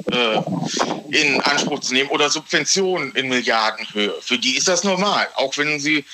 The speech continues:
vorher Milliarden plus erwirtschaften auf Kosten von anderen.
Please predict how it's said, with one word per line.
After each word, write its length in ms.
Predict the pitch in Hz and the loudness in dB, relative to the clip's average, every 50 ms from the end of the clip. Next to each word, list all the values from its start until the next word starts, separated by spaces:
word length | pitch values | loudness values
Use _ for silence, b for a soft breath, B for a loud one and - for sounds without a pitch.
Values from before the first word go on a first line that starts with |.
| B B B | B B B
vorher 340 | - - 180 175 175 170 165 | -2 0 2 2 2 2 2
Milliarden 600 | 165 170 170 170 180 180 175 170 175 180 175 165 - _ | 2 0 2 2 2 2 2 0 -2 -4 -8 -12 -14 _
plus 300 | - - 214 226 214 - | -4 -2 0 2 2 2
erwirtschaften 760 | - - 123 117 107 120 117 113 - 117 107 - - 113 95 - | 2 2 0 2 2 2 2 2 0 -2 -2 -4 -8 -10 -4 -2
auf 200 | 117 110 - - | -4 -4 -2 -2
Kosten 340 | - 117 - - - 123 | 0 0 0 2 -2 -2
von 180 | - - 113 107 | 0 0 2 2
anderen. 460 | 110 107 - 110 104 101 95 92 98 | 2 0 0 -4 -2 0 -2 -2 -2